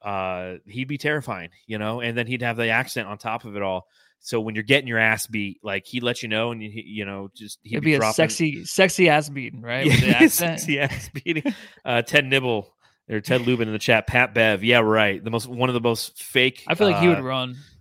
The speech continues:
Speaker 1: yeah, he's one of the fake tough guys. Uh, for our team, um, I'll say Booker.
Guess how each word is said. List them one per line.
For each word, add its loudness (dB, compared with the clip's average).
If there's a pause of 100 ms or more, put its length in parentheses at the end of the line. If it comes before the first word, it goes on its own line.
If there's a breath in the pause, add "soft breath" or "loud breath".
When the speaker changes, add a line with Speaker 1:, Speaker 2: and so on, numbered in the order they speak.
Speaker 1:
yeah, 6
he's 4
one 2
of 0
the -8
fake 0
tough -4
guys. -6 (480 soft breath)
Uh, 2 (140)
for 4
our 4
team, -6 (240)
um, -2 (160)
I'll 0
say 0 (120)
Booker. 0